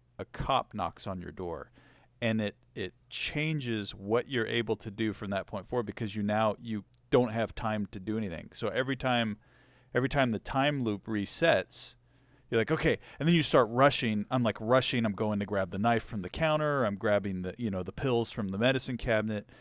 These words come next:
I'm doing everything as fast as I can 'cause I know at that five-minute mark in real-time gameplay, that cop is gonna knock at that door and it's gonna trigger a sequence. And I gotta try to explore and unravel more of the puzzle before that five-minute mark hits. So that's an example of,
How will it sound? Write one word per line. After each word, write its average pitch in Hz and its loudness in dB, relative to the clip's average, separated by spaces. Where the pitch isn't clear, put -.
I'm 120 0
doing 143 6
everything 139 4
as 107 0
fast 131 2
as 113 -2
I 104 2
can 147 -2
'cause - -8
I 110 4
know 120 4
at 98 -4
that - -8
five-minute 135 0
mark 113 2
in 101 -6
real-time 113 2
gameplay, 127 -2
that 117 2
cop 139 4
is 123 -6
gonna 110 0
knock 110 2
at 113 -2
that 104 2
door 123 4
and 113 -2
it's 101 -4
gonna 107 -4
trigger 110 -4
a 90 -2
sequence. 104 -4
And 101 -8
I 107 -6
gotta 120 0
try 139 -2
to 101 0
explore 123 -2
and 95 -2
unravel 113 2
more 113 2
of 107 4
the 101 -4
puzzle 110 -4
before 117 -2
that 92 -2
five-minute 98 -2
mark 82 -8
hits. - -8
So 110 -6
that's 135 2
an 185 -2
example 101 -2
of, 80 -8